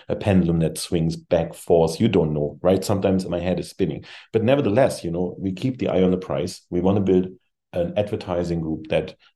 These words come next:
and does not only do digital, that does combine I R L with the digital world.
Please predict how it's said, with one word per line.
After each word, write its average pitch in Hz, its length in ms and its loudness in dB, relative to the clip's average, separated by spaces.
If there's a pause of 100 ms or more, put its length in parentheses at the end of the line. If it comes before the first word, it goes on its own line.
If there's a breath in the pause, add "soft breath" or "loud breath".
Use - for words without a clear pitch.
(120)
and 90 140 -4
does 92 160 -4
not 101 380 4
only 95 240 2
do 87 120 -4
digital, 73 520 -8 (160)
that 82 140 0
does - 420 -2
combine 98 880 2
I 90 160 0
R 101 220 4
L 80 380 -4 (280)
with 90 240 -4
the 107 60 -6
digital 92 400 0
world. 73 460 0